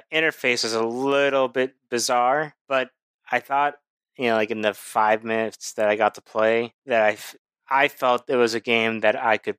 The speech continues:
probably deal with. And by deal with, I mean, like, it's simple enough for me to understand because I'm, yeah, I don't, I don't like the really difficult games that you have to, like, really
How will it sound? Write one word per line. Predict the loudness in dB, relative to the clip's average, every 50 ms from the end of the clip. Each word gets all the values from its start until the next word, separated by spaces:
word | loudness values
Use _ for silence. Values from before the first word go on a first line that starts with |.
| _ _ _
probably | -20 -12 -2 0 2 4 2 2 2 -2 -6 -4 -4 -2 -2 0 0 -2 -4 -6 -10 _ _ -4
deal | -2 0 2 2 0 0 -2
with. | -6 -12 -18 -18 -20 -20 -20 -20 _ -6
And | -6 -4 -4 -6 -6
by | -6 -6
deal | -4 0 0 2 2
with, | 2 2 0
I | 0 -2
mean, | -2 -2 -2 -2 -4 -6 -10 _ _ _ _ _ _ _ _ _ _ _ _ _ -6
like, | -6 -6 -6 _ _ _ _ -4
it's | -4 -4 -2 0 0
simple | 0 0 0 -2 -4 -2 -2 -2
enough | 0 0 -2 -2 -2
for | -6 -8
me | -6 -4 -4 -2
to | 0 0 0 2 0 -2 -4 _ -4
understand | -2 -2 0 0 0 0 0 -2 -2 -2 0 0 2 2 0 0 0 0 -2 -4 -6 -10 -12 -14 -14 -18 -20 -20 _ -18
because | -12 -4 -4 -4 -2 -2
I'm, | -4 -4 -6 -10 -12 -14 _ _ _ -12
yeah, | -10 -10 -8 -10 -12 -20 _
I | -6 -4 -4 -4 -4 -4
don't, | -2 -2 0 0 -2 -4 _ _ _ _ _ _ _ _ _ _ _ _ _ _ _ -6
I | -2
don't | -2 -2 -2 -4 -4
like | -2 -2 -2 -2 -4
the | -8 -6
really | -4 0 0 0 0
difficult | 0 -2 -6 -4 -4 -6 -2 -2 -2 -2 -2
games | -4 -4 -2 -2 -2 -4 -4 -6
that | -6 -6
you | -4 -2 -2
have | -2 -2
to, | -2
like, | -6 -4 -2
really | 0 0 0 0